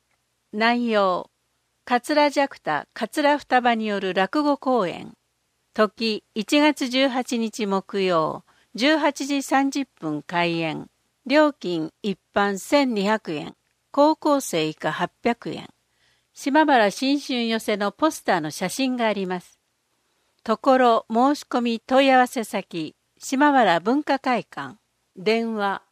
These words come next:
六二の二一一一。国民年金。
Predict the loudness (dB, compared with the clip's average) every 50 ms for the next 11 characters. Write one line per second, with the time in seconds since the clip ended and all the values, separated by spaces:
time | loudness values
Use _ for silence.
0 | _ _ _ -2 2 4 4 4 4 4 4 4 6 4 4 2 0 0 0 -2
1 | -2 -4 -8 _ _ _ 0 4 4 6 6 6 6 4 2 0 -2 -4 -2 -2
2 | -2 -2 -6 -8 -6 -4 -2 -2 -2 -4 -6 _ -8 -8 -8 -8 -8 _ _ _
3 | _ _ _ _ _ _ _ _ _ _ _ _ _ _ _ _ _ _ _ _
4 | _ _ _ _ _ _ _ _ _ _ _ 0 0 2 2 2 2 4 4 4
5 | 4 2 2 0 -2 -2 -6 _ -10 -10 -8 -10 -10 -14